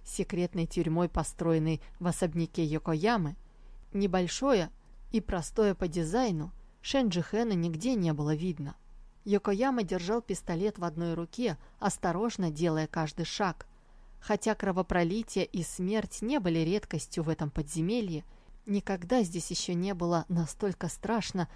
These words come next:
как сегодня вечером. Жуткая тишина только усугубляла ситуацию. Следуя за Йокоямой,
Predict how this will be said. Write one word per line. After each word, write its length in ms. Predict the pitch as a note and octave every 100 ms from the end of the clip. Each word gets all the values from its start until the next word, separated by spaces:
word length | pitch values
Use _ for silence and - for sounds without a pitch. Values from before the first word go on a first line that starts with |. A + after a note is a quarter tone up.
| -
как 200 | - F#3
сегодня 520 | - - E3+ E3 E3+ F#3
вечером. 520 | G3+ - - D3 D#3+ - - - - - - - -
Жуткая 460 | F#3 C#4 - A#3+ A#3
тишина 560 | A#3+ - A#3+ A#3+ A3+
только 300 | F3 D#3+ -
усугубляла 760 | F3 D3+ F3+ E3 D#3+ A3+ G#3+ D#3
ситуацию. 760 | E3 - F3+ F3+ - - D#3 - - - - -
Следуя 460 | - F3+ E3+ E3+
за 140 | D3+ E3
Йокоямой, 720 | D#3+ - E3+ G#3 G#3 F#3